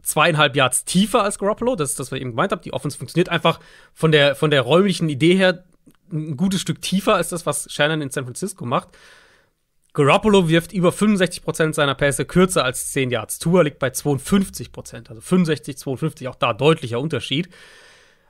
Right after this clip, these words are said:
Und gleichzeitig sind die Niners dieses Jahr viel mehr,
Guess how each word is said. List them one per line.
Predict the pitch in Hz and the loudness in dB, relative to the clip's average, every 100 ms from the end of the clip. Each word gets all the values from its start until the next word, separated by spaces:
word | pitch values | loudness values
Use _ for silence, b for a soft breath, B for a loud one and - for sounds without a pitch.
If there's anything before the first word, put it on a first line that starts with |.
| _ | _
Und | 160 | 0
gleichzeitig | 139 247 - 180 170 233 | 4 4 4 2 2 0
sind | 180 | 0
die | 147 | 2
Niners | 135 311 262 - | 2 2 2 0
dieses | 135 123 110 | -4 -6 -4
Jahr | 127 151 | -2 -2
viel | - - 180 233 262 240 | -4 -6 -2 0 0 0
mehr, | 185 202 208 208 202 | 2 4 4 2 -2